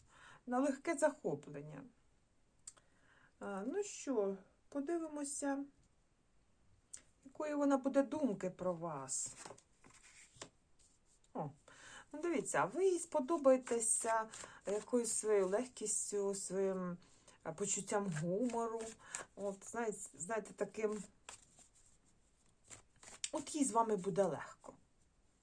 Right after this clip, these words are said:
Якось легко і приємно. А, вона відразу, а, якось так, знаєте,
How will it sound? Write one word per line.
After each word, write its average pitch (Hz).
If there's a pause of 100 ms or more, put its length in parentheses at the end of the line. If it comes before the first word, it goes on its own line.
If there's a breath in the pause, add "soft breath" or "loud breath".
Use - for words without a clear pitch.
(1040 loud breath)
Якось 233
легко 294
і 226
приємно. 156 (480 loud breath)
А, 175
вона 254
відразу, 247 (420 loud breath)
а, - (680)
якось 190
так, 185
знаєте, 175